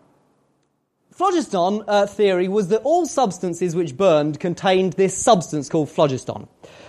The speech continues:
Uh, and, uh, and, phlo-, uh, and, and, uh, according to J B Conant, who's a, a,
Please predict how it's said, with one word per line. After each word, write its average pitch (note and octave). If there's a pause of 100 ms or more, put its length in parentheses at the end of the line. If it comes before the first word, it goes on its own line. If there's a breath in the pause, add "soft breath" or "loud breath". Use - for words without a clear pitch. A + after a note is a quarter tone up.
(120)
Uh, F#3+
and, A3
uh, A3 (500 soft breath)
and, A3+
phlo-, -
uh, C4
and, A#3+
and, A#3+
uh, G#3+
according C4+
to G#3+
J F#3
B F3
Conant, G3+
who's D#3+
a, D#3 (100)
a, C#3+